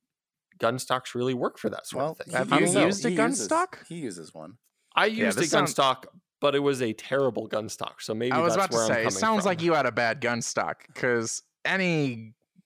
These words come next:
Speaker 3: any, any self-respecting, uh, uh, hardcore F P S V R player w-, has a good gun stock, Adam.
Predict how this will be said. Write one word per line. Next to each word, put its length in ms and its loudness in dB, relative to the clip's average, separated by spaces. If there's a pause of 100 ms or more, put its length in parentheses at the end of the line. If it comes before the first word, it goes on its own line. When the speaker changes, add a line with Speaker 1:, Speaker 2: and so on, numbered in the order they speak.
(360)
Speaker 3:
any, 340 0
any 300 -2 (280)
self-respecting, 1200 -2 (420)
uh, 240 -4 (440)
uh, 380 -2
hardcore 560 0
F 200 -2
P 180 -2
S 240 -2
V 200 -4
R 220 2
player 380 -6
w-, 220 -8
has 180 -4
a 40 -8
good 300 -2
gun 200 0
stock, 360 -6
Adam. 220 -6